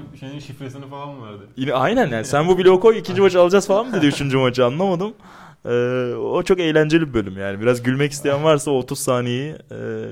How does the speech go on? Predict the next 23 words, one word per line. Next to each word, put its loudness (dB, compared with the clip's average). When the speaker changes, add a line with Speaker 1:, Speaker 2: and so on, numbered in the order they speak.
Speaker 2:
bir -8
daha 4
geri -2
dönüp -4
izlesinler. -8
Onun -14
da -6
notunu -12
düşeyim. -14
Ee, -4
var 0
mı -4
eklemek -6
istediğiniz -10
bir -12
şey? -6
Çok -6
erken -4
koptu -8
bu -6
maç. -8
O -2
yüzden -8